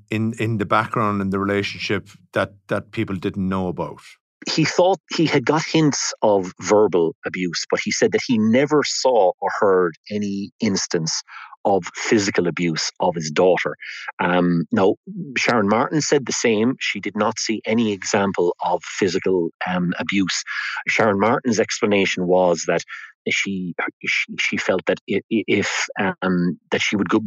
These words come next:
Speaker 2: if her daughter knew that if she told her mother what was going on in the house, that her mother would become hysterical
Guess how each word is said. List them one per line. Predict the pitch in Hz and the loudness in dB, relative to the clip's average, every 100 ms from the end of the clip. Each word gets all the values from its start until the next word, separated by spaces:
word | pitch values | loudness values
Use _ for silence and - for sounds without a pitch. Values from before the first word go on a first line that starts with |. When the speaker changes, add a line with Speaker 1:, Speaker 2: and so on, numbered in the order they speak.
| - | -2
Speaker 2:
if | 107 - | -4 0
her | 120 | 2
daughter | - 113 107 | 4 4 4
knew | 101 110 110 | 4 4 4
that | 92 - | 2 0
if | - | -2
she | - 95 | -2 -2
told | - 117 123 | 2 4 6
her | 113 | 6
mother | 101 95 87 - - _ | 4 4 2 0 -10 _
what | 110 90 | -2 0
was | 87 | 0
going | 92 90 | 2 2
on | 95 92 | 2 2
in | 87 | 2
the | 80 | 0
house, | 92 85 - | 0 -2 -4
that | 80 | -4
her | 87 | -2
mother | 87 82 85 | -2 -2 -2
would | 82 | -2
become | 78 - 82 | -4 -2 -2
hysterical | 87 - - 90 85 78 | -2 -2 2 2 2 -2